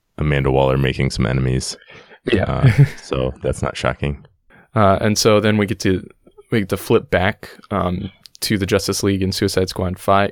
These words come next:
Speaker 2: fight, and they've broken up. They're all split up. Uh, they're all fighting one-on-one,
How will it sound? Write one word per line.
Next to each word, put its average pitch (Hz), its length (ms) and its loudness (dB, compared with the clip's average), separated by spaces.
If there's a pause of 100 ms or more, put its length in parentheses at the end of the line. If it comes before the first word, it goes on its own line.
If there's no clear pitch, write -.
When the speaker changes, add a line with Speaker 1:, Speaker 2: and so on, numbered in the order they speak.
Speaker 2:
fight, - 420 -2 (120)
and 98 340 0 (260)
they've 98 460 0 (100)
broken 107 380 2
up. 101 180 0
They're 95 180 4
all 95 80 2
split - 320 -2
up. - 220 -4 (300)
Uh, 95 200 0
they're 95 140 2
all 92 40 2
fighting 95 380 -2
one-on-one, 95 600 -2